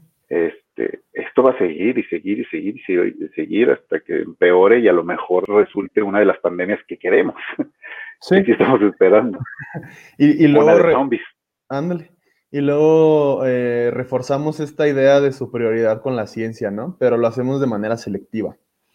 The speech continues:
Speaker 2: ¿Por qué?
Speaker 1: Sí, claro.
Speaker 2: Porque decimos, "No, este, sale el covid, al rato hacen una vacuna y ya te vas, te pican tantito, te duele de un día la nalga y ya eres inmune y ya puedes seguir tu vida normal", ¿no?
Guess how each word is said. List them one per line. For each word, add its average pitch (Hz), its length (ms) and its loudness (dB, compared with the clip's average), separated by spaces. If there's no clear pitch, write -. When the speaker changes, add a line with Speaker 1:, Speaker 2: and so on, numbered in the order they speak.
Speaker 2:
¿Por - 180 -6
qué? 120 140 0
Speaker 1:
Sí, 113 140 -2
claro. 87 320 -6
Speaker 2:
Porque 127 240 0
decimos, 123 600 0
"No, 170 320 4
este, 151 300 0
sale 156 640 6
el 123 140 0
covid, 131 280 2
al 110 180 -8
rato 120 300 -4
hacen 131 220 -6
una 127 160 -4
vacuna 156 640 -2
y 120 300 -4
ya 123 260 2
te 123 100 -4
vas, 135 260 2
te 131 100 -4
pican 147 360 -8
tantito, 202 680 -2
te 135 80 0
duele 131 340 2
de 123 320 2
un 135 200 -4
día 139 200 2
la 127 120 0
nalga 190 420 2
y 117 200 -4
ya 110 400 0
eres 113 240 -2
inmune 160 480 -2
y 117 120 -2
ya 113 200 0
puedes 120 200 -2
seguir 110 280 -8
tu 120 100 -12
vida 113 200 -4
normal", 101 500 -8
¿no? 127 160 -14